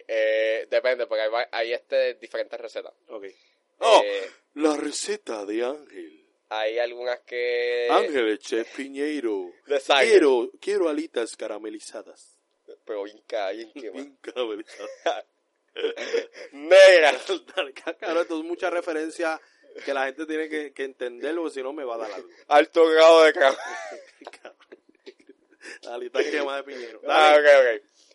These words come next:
Speaker 1: Eh, hay sangres que se hacen con syrup.
Speaker 2: ¿Con syrup
Speaker 1: O sea,
Speaker 2: de qué?
Speaker 1: corn syrup.
Speaker 2: Ok.
Speaker 1: Eh, tú le echas colorante,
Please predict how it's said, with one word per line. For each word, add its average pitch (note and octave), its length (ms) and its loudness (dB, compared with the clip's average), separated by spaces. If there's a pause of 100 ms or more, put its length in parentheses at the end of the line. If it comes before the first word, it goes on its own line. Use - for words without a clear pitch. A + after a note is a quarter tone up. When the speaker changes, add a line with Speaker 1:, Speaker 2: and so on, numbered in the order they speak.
(140)
Speaker 1:
Eh, C3 560 4
hay C#3+ 180 0
sangres F3+ 320 0
que F3 140 -2
se F3+ 60 -4
hacen F3 240 -4
con C#3 180 -8
syrup. G#2 320 -12 (540)
Speaker 2:
¿Con B2 160 -16
syrup A#2+ 280 -10
Speaker 1:
O - 20 -10
sea, A2+ 280 -4
Speaker 2:
de G2 60 -8
qué? C3+ 260 -10 (120)
Speaker 1:
corn D3+ 220 -4
syrup. F#2+ 400 -8 (200)
Speaker 2:
Ok. A#2+ 220 -10 (580)
Speaker 1:
Eh, G#2 640 -4
tú A2 100 -12
le A2 80 -4
echas - 180 -16
colorante, D3 1300 -6